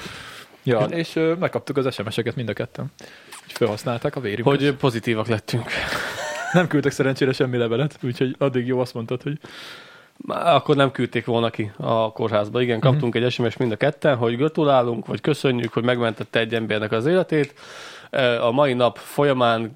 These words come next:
Speaker 2: kiküldése került a, mit tudom én,
Speaker 1: Vér-,
Speaker 2: milyen
Speaker 1: kórházba,
Speaker 2: kórházba.
Speaker 1: igen.
Speaker 2: Nem,
Speaker 1: Akkor nem
Speaker 2: nem lett
Speaker 1: vagyunk,
Speaker 2: megnevezve, csak hogy a
Speaker 1: akkor nem
Speaker 2: kilet-,
Speaker 1: vagyunk
Speaker 2: kilet-
Speaker 1: kakó-, kakósok, meg szifilicesek,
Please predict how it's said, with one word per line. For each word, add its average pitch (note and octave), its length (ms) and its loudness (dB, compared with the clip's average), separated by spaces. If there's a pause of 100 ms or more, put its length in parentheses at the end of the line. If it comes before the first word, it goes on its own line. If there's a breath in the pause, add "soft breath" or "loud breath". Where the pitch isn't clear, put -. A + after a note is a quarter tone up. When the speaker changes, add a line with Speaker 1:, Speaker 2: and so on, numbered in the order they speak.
Speaker 2:
kiküldése A2+ 640 -2
került A#2+ 540 0
a, G2+ 560 2
mit A2 400 -4
tudom A2+ 200 0
én, G#2+ 40 4
Speaker 1:
Vér-, G#2 100 2
Speaker 2:
milyen G#2+ 200 0
Speaker 1:
kórházba, A2+ 540 0
Speaker 2:
kórházba. A2+ 220 -2
Speaker 1:
igen. - 20 2
Speaker 2:
Nem, C3 180 0
Speaker 1:
Akkor C#3 100 -8
nem C#3 80 2
Speaker 2:
nem - 20 4
lett C3 80 4
Speaker 1:
vagyunk, A#2+ 200 2
Speaker 2:
megnevezve, A2+ 560 0
csak - 200 -4
hogy A2+ 140 0
a - 20 -2
Speaker 1:
akkor G#2+ 120 -2
nem A#2 80 6
Speaker 2:
kilet-, A#2 160 0
Speaker 1:
vagyunk A2+ 200 -4
Speaker 2:
kilet- A#2 180 2
Speaker 1:
kakó-, B2+ 160 -4
kakósok, - 460 -6
meg A#2 100 -6
szifilicesek, B2+ 580 -6